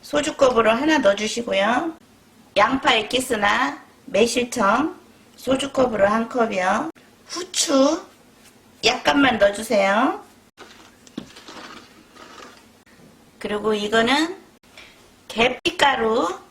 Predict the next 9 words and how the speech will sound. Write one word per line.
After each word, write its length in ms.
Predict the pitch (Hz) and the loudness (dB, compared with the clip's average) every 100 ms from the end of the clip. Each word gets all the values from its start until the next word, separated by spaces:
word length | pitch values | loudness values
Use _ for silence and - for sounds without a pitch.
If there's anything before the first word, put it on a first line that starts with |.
| _ - | _ -14
조금만 500 | 679 698 427 381 240 | -4 0 2 2 4
넣어주겠어요. 1000 | 226 226 233 220 - 208 196 190 247 254 - - | 2 2 0 0 2 4 4 2 0 -4 -14 -16
아주 420 | - - 247 254 240 | -4 0 2 0 -2
소량으로. 920 | 330 359 339 302 214 202 233 427 - - _ _ _ _ _ - - - - - - - - - - - - - - - - - - - - - - - _ _ _ _ _ - | -2 0 2 2 2 2 0 -2 -12 -20 _ _ _ _ _ -20 -20 -20 -20 -20 -20 -20 -20 -20 -20 -20 -20 -20 -20 -20 -18 -16 -18 -20 -20 -20 -20 -20 _ _ _ _ _ -2
이 180 | 226 | -2
물은 460 | 233 214 220 247 254 | 0 2 2 2 0
다시마를 880 | - 208 - 240 220 190 196 277 302 - _ - | 0 -2 0 0 0 0 -2 -2 -6 -18 _ -10
우린 360 | 196 233 240 | -2 0 2
물이죠. 680 | 220 196 180 180 226 339 | 2 -2 -4 0 0 0